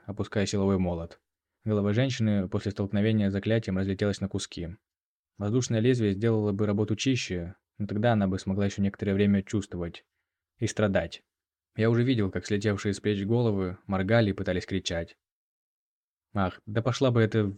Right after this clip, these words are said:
вся вселенная в задницу. Хотя, похоже, она и так туда катится прямым ходом. И только редкие бараны вроде меня, скрипя зубами и тараня ударами расшибленные лбы, толкают ее в обратном направлении. Ваше умение интуиция повысилось на один.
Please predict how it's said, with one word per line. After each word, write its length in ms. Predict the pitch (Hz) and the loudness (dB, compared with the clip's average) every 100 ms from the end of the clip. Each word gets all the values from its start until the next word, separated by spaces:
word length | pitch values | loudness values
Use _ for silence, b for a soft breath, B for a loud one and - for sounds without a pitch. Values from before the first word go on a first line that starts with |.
| _ | _
вся 180 | - 117 | -2 -2
вселенная 520 | - 113 120 113 104 | 0 2 4 4 4
в 40 | |
задницу. 640 | 104 110 95 90 - 85 - _ _ _ _ _ _ | 4 4 4 0 -2 -6 -6 _ _ _ _ _ _
Хотя, 220 | 120 113 | -2 0
похоже, 300 | 104 110 104 | 2 2 4
она 200 | 101 104 | 4 2
и 40 | |
так 380 | 104 104 90 - 90 - | 2 0 0 -4 -10 -4
туда 220 | 95 95 | -2 0
катится 380 | 110 104 92 90 | 2 2 0 -2
прямым 280 | 98 95 | 2 2
ходом. 480 | 98 95 87 82 82 _ _ _ _ _ _ | 0 -2 -2 -4 -8 _ _ _ _ _ _
И 60 | - | -2
только 240 | 127 123 | 0 2
редкие 320 | 131 139 - 107 | 4 4 2 2
бараны 340 | 113 135 123 | 4 6 4
вроде 220 | 104 104 | 4 4
меня, 260 | 110 120 117 | 4 4 2
скрипя 300 | - 98 104 | 0 -2 0
зубами 400 | 104 101 117 101 | 2 2 4 2
и 20 | |
тараня 640 | 98 104 110 104 95 92 104 _ _ | 2 2 4 4 2 -2 -8 _ _
ударами 460 | 101 101 113 101 95 | -2 4 6 6 4
расшибленные 600 | 90 95 113 104 101 101 | 2 0 -2 2 4 4
лбы, 420 | 98 113 113 101 _ _ | 4 2 2 0 _ _
толкают 440 | 104 101 120 110 101 | -4 0 4 4 4
ее 80 | |
в 60 | 95 | 2
обратном 300 | 98 101 101 | 2 2 2
направлении. 720 | 101 107 104 98 90 85 85 _ _ _ _ _ _ _ _ _ _ _ _ | 2 4 4 4 2 -2 -6 _ _ _ _ _ _ _ _ _ _ _ _
Ваше 240 | 110 110 117 | 0 2 2
умение 320 | 117 113 107 | 4 4 2
интуиция 640 | 101 113 127 - 104 101 | 2 0 0 -2 -2 -2
повысилось 500 | - 98 98 98 - | -2 -2 0 -2 0
на 80 | 95 | -2
один. 400 | 90 87 85 | 0 -4 -6